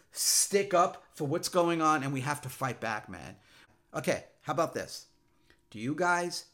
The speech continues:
trust doctors and hospitals right now? Okay,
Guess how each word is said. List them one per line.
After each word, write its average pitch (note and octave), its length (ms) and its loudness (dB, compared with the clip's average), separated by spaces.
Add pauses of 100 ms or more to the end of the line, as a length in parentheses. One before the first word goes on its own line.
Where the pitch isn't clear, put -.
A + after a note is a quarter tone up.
(100)
trust - 520 -4 (1040)
doctors C#3+ 720 -4 (260)
and C3+ 100 -4
hospitals C3 460 -6
right F#2 180 -8
now? F#2 160 -14 (720)
Okay, C3 220 -6